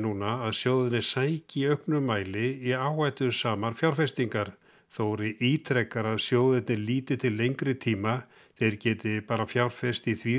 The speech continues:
sem er á markaði og þeir þurfa að meta stöðuna og dreifa áhættunni í eignasafninum. Hún segir að eignir sjóðanna í lok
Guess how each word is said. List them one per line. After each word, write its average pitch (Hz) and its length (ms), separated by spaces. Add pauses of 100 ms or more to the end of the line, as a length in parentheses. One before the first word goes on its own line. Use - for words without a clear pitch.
sem 107 240
er 107 80
á 101 60
markaði 120 560 (400)
og 123 140
þeir 147 180
þurfa 160 260
að 143 140
meta 143 240
stöðuna 110 720
og 131 160
dreifa 147 460 (100)
áhættunni 110 640
í 151 100
eignasafninum. 123 760 (500)
Hún 107 160
segir 104 300
að 110 100
eignir 131 240
sjóðanna 107 480
í 104 80
lok 120 320